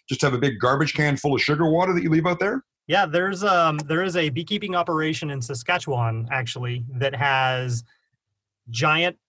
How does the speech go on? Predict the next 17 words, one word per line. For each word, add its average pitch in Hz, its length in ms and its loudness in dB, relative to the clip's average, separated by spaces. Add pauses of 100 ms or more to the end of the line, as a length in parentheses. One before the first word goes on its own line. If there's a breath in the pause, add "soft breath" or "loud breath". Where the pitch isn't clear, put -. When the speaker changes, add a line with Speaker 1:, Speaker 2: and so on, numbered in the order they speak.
(220)
Speaker 2:
drums, 131 560 0
metal 151 240 0
drums 127 520 -2
that 135 140 -6
they 185 80 0
Speaker 1:
Yes. 143 140 4
Speaker 2:
fill 156 180 2
with 139 160 -4
hay 156 200 0
and 151 140 -2
wood, 143 400 0
and 139 160 -6
then 131 100 -4
they 131 160 -4
fill 165 320 0
that 147 360 2
with 131 440 -4